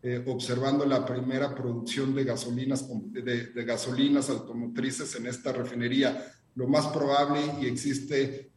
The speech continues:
un consenso razonable, eh, eh, al respecto, es que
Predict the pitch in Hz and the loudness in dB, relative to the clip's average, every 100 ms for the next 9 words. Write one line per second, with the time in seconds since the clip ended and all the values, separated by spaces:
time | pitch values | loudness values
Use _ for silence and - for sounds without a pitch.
0 | - 139 139 143 - 123 120 139 139 143 | 0 2 2 0 -2 0 2 2 2 2
1 | 139 123 120 131 131 135 135 123 123 123 | 0 0 -2 2 4 4 4 2 0 -6
2 | 123 127 123 120 120 127 120 143 139 147 | -8 -8 -4 -2 -2 -2 -2 -2 -2 0
3 | 143 135 - 151 143 117 - | 0 0 -2 2 4 4 0